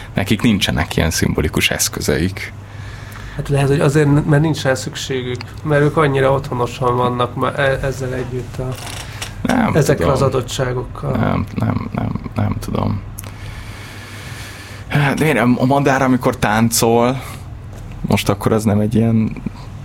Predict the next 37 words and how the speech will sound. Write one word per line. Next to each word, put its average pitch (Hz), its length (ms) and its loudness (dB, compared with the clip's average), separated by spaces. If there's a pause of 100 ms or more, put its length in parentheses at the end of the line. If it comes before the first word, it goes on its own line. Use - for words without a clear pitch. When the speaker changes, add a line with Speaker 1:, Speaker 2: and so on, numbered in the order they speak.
Speaker 1:
de 117 80 4
mondjuk 160 280 2
ő 165 60 4
azt 160 160 2
nem, 156 180 2
ő - 40 4
azt 123 120 0
nem, 131 120 2
nem, 107 280 2
nem 120 180 2
szimbolikusan - 720 0
csinálja, - 360 0
hanem 78 220 2
ő 80 40 2
tényleg - 360 0
azt - 140 0
szeretné, - 460 -2
hogy - 120 0
felhívja - 440 0
magára - 320 0
a - 40 2
figyelmet. - 560 0
De - 80 2
az 151 120 2
ember 233 300 4
is 123 120 0
azért 123 240 0
táncolja, - 400 0
felhívja - 260 0
magára - 200 0
a - 40 -4
figyelmet. - 440 0 (180)
Ah, - 180 2 (240)
mind - 200 2
blow. 147 300 2 (560)
Nem 101 220 2
értem. - 400 0